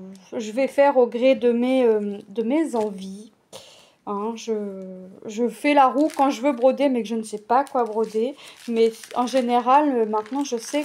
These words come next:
quoi broder. Donc, et puis, je sais qu'il y a des projets que je veux finir et d'autres, euh, voyez. Que si c'est pas fini maintenant, c'est pas méchant. Alors,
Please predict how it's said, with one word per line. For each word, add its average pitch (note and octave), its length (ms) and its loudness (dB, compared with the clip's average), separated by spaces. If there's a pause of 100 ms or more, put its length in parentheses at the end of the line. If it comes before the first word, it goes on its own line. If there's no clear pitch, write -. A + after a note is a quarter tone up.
quoi A#3+ 140 0
broder. G#3 500 -10 (580)
Donc, C4 480 -6
et A3+ 80 -2
puis, A3+ 140 -8
je A#3 100 -4
sais D4 200 -4
qu'il D4 60 -2
y A3+ 80 2
a - 20 -10
des A3 60 2
projets B3+ 440 0
que B3 120 -2
je A#3 140 -4
veux A3+ 260 -4
finir C4+ 520 -2
et A#3+ 80 0
d'autres, A#3 420 -6
euh, G#3+ 120 -2
voyez. G3 280 -8 (720)
Que A3 800 2 (400)
si - 300 -16
c'est C#4+ 160 -4
pas C#4 160 2
fini C#4+ 360 2
maintenant, C#4 600 0
c'est C4 240 -4
pas C4+ 220 -2
méchant. A3+ 420 -12 (1160)
Alors, C4 600 -10